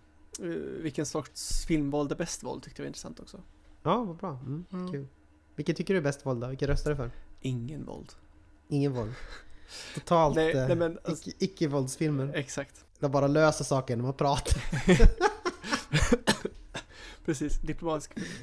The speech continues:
Speaker 2: Och det, det, den, den bästa filmen i den genren är ju, ehm,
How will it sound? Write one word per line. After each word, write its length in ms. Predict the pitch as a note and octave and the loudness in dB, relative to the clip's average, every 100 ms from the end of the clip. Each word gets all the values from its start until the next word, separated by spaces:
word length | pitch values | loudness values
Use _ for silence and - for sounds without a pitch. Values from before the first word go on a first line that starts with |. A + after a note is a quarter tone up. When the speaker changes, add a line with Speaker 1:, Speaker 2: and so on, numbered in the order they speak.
| C#3 - - | -14 -18 -8
Speaker 2:
Och 200 | - E3 | -2 2
det, 220 | C#3 D#3 C#3 | 4 2 2
det, 140 | C#3+ | 4
den, 180 | E3 D#3+ | 4 6
den 120 | E3+ | 8
bästa 240 | E3 F3+ E3+ | 8 8 6
filmen 320 | F3+ E3 E3 | 6 6 6
i 20 | |
den 100 | A3+ | 6
genren 360 | B3 F#3+ D#3+ D3 | 4 2 2 0
är 120 | D#3 | 2
ju, 440 | D3 C#3+ C#3+ C#3 C#3+ - - - - - | 2 4 2 2 -2 -6 -8 -6 -6 -6
ehm, 500 | B2 A#2 A2+ A2+ | -6 -6 -6 -8